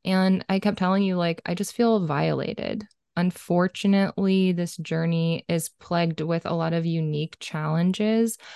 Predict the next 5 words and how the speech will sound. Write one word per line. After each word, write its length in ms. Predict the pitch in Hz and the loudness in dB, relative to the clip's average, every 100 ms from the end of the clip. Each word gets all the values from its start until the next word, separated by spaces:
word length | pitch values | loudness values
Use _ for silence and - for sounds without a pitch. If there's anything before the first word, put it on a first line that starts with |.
| - - | -12 -2
that 200 | 170 - | -2 0
make 380 | 170 165 160 - | 0 2 0 0
it 240 | 165 156 - | -2 -2 -4
especially 1040 | 165 - - 151 151 170 170 170 - 160 - | -8 -8 -6 -6 -4 -4 -2 -2 -2 -6 -4
difficult 840 | 156 - 170 - 180 175 170 - | -4 -2 -6 -6 -4 -2 -2 -4